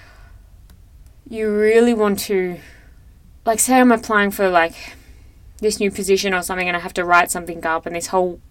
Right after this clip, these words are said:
writing something up is draining me. But at the same time, like,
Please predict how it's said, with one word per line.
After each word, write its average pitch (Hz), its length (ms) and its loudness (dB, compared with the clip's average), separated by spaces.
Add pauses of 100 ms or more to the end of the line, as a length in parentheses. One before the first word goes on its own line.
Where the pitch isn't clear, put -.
writing 180 440 4
something 170 400 -6
up 165 240 -2 (640)
is 190 160 -4
draining 180 440 0
me. 190 360 -8 (1400)
But 202 100 6
at 151 80 2
the 190 60 -4
same 196 240 0
time, 185 240 -2
like, 165 320 -2